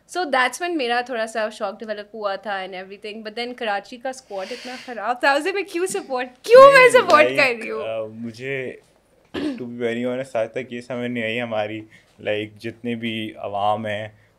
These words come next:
Speaker 2: उसकी एक बात समझ नहीं आई, किसी भी चीज़ को, कोई अच्छी चीज़ हो रही होगी, उसको इतना हेट देना।
Speaker 1: हम्म।
Speaker 2: Like, uh,
Speaker 1: Thank God I changed myself before this.
Speaker 2: like, P-, पीएसएल को लोग ग-, गालियाँ देते हैं and all, कि
Speaker 1: हम्म।
Speaker 2: उसने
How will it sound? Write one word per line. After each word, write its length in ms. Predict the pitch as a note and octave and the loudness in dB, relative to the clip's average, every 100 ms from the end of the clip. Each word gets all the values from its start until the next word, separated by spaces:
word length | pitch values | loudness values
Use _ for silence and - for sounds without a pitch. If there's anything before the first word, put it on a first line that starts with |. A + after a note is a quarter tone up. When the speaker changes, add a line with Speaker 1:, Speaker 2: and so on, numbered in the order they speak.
| - | -20
Speaker 2:
उसकी 220 | - C3 | -10 -8
एक 100 | A2+ | -2
बात 160 | A#2+ A2+ | -4 -4
समझ 240 | A#2+ A#2 | -8 -8
नहीं 140 | A2+ | -8
आई, 60 | A2+ | -10
किसी 280 | A2+ A#2+ B2+ | -10 -10 -10
भी 120 | A2+ | -14
चीज़ 340 | - A#2 G#2+ | -10 -10 -10
को, 180 | - A#2+ | -8 -6
कोई 180 | A#2+ B2 | -4 -4
अच्छी 240 | B2 - | -6 -12
चीज़ 240 | B2 B2 B2 | -10 -6 -4
हो 100 | A#2 | -4
रही 120 | B2+ | -4
होगी, 220 | A2+ A2+ | -4 -4
उसको 240 | A2 - A2 | -8 -10 -16
इतना 220 | A2 G#2+ | -8 -8
हेट 240 | G#2 G2 | -8 -12
देना। 380 | F#2+ G2+ F#3+ F#2+ | -12 -10 -8 -8
Speaker 1:
हम्म। 560 | B3 A3 G3+ F3+ - A#2 | -6 -8 -10 -14 -12 -2
Speaker 2:
Like, 440 | A#2 B2 A#2+ - - - | -2 -2 -8 -14 -16 -4
uh, 180 | A#2+ A#2 - _ _ F4 | 0 0 0 _ _ -2
Speaker 1:
Thank 380 | - C5 A4+ G#4+ | 6 6 6 6
God 100 | G4 | 6
I 200 | G#4+ - | 4 0
changed 280 | G4 E4 D4 E4+ | -2 -2 4 6
myself 580 | G4 G4 C#4+ D#4 - - - G#4+ | 6 6 2 2 -6 -16 -2 2
before 340 | A3 F4 G3 | 2 6 6
this. 200 | F#3+ C3+ | 8 6
Speaker 2:
like, 200 | C3 C#3 | 8 6
P-, 500 | C#3 - D3 C3+ C3 | 2 -4 -2 -2 -4
पीएसएल 440 | C3+ C3+ C3+ C#3+ C3 | -2 -2 -2 -4 -2
को 120 | C3+ | -2
लोग 300 | B2+ B2+ A2 | -2 -4 -6
ग-, 340 | A#2 F2+ F2+ A2+ | -8 -8 -12 -2
गालियाँ 460 | A2 A2 A#2 A#2+ | 2 2 2 -4
देते 280 | A2+ G#2 A2 | -2 -6 -6
हैं 220 | A2 A2 | -6 -2
and 100 | G#2+ | 0
all, 320 | G#2 A2 A2 | 0 -2 -8
कि 80 | A2+ | -8
Speaker 1:
हम्म। 100 | A2 | -10
Speaker 2:
उसने 640 | G#2 - A#2+ A2 A2 G#2+ | -12 -8 -4 -2 -2 -6